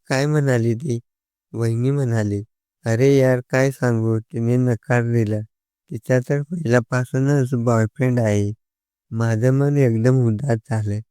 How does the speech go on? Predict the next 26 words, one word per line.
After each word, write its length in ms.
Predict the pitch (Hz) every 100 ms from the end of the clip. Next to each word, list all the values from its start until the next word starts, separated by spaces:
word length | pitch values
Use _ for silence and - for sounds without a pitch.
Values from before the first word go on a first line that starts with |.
| _ _ _ _ -
हे 140 | 131 139
बघून 400 | 135 127 151 147
वहिनी 360 | 139 123 131 143
मला 340 | 143 139 151
म्हणाली, 520 | 139 123 110 107 101 101 - _ _ _
"काही 260 | - 117 131
हरकत 380 | 151 127 - 131 123
नाही, 340 | 120 110 107 - _ _ _
तुझं 260 | 120 117 135
मन 280 | 139 139 143
तू 180 | - 151
छोटं 400 | - 117 - 135 -
करू 200 | 120 123
नकोस. 400 | 120 110 - 107 - _ _ _ -
मी 140 | 131
तुझी 300 | 135 135 123 139
मैत्री 500 | 139 127 120 139 143
नक्कीच 420 | 131 120 - 143
कोणा 340 | - 127 120 123
ना 160 | 131
कोणाशी 560 | 131 123 120 117 113 143 -
करून 340 | 117 120 123
देईन. 220 | 113 110 104 _ _ _ _ _ _ -
तुझ्या 320 | 117 113 135
वहिनीवर 580 | 143 135 131 143 151 143
विश्वास 440 | 123 - - 123